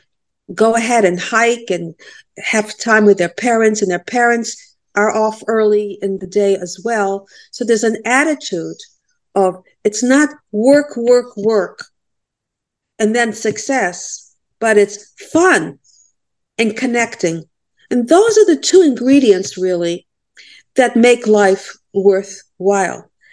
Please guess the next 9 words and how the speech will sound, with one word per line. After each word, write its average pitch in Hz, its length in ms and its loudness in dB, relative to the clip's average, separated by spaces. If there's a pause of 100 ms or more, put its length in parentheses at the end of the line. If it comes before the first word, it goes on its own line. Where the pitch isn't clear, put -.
(160)
It's 220 240 -2
when 214 140 4
you 208 80 6
have 285 300 -2
fun, 208 540 -2 (340)
then 240 160 -4
you 240 120 -6
connect 254 680 -4 (1160)
ideas. 185 960 0